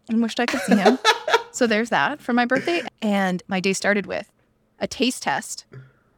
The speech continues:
Speaker 1: from Batch Bakehouse.
Speaker 2: Ooh.
Speaker 1: And it was a blind taste test. And Pippa and I had
Speaker 2: Uh.
Speaker 1: blindfolds on. <laughs> We had to taste the different things and guess what they were.
Speaker 2: Wow. Wait.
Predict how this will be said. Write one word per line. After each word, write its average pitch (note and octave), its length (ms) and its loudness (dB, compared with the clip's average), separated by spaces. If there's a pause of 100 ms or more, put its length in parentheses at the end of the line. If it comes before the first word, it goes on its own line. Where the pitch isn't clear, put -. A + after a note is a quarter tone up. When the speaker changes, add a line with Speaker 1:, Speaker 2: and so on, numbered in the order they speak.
Speaker 1:
from F#3+ 560 0
Batch F3+ 320 -2
Bakehouse. - 500 -8 (320)
Speaker 2:
Ooh. B2 380 0 (260)
Speaker 1:
And G3 420 0
it G3 80 -4
was F3 120 -6
a D#3 40 -8
blind F3+ 520 -2
taste - 240 -10
test. - 300 -10 (280)
And F#3 220 0
Pippa G3+ 220 -2
and G3+ 140 2
I F3 360 0
had F#3+ 160 0
Speaker 2:
Uh. G#3+ 80 0
Speaker 1:
blindfolds F3 520 0 (220)
on. G3+ 80 -4 (320)
<laughs> - 300 -10
We D4 240 2
had B3 220 2
to B3 100 0
taste A#3+ 380 -2
the A#3 60 2
different A#3 400 4
things G#3+ 300 2
and F#3+ 160 2
guess - 220 -6
what - 100 -10
they - 140 -12
were. - 200 -10 (240)
Speaker 2:
Wow. B2 400 -4
Wait. C3+ 380 -2